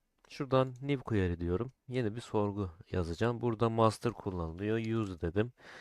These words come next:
Ben hangi, e, veri tabanını kullanacağım? Bizim D B hastane yönetim sistemi veri tabanını kullanacağım. F beş dedim. Görmüş olduğunuz gibi hastane yönetim sistemi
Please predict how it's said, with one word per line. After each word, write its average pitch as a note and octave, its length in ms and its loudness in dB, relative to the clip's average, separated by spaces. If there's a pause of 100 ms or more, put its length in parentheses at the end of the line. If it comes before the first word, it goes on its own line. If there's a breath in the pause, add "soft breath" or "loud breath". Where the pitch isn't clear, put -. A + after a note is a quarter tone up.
(260 loud breath)
Ben G#2+ 120 4
hangi, G#2+ 360 4 (220)
e, F#2 80 2 (260)
veri F2 160 2
tabanını E2 340 -2
kullanacağım? G2+ 520 -4
Bizim G2+ 320 -4 (100)
D G2+ 160 2
B G2 100 2
hastane F#2 440 -2
yönetim F#2 380 -4
sistemi E2+ 460 -6 (760 soft breath)
veri F#2 180 2
tabanını E2+ 480 -2
kullanacağım. E2+ 560 -2
F F#2 140 0 (120)
beş E2 200 -4
dedim. G2+ 240 -4
Görmüş E2 340 -2
olduğunuz E2+ 340 -6
gibi F#2+ 240 -2 (3500 loud breath)
hastane F#2 520 0
yönetim F2+ 460 -2
sistemi E2+ 540 -2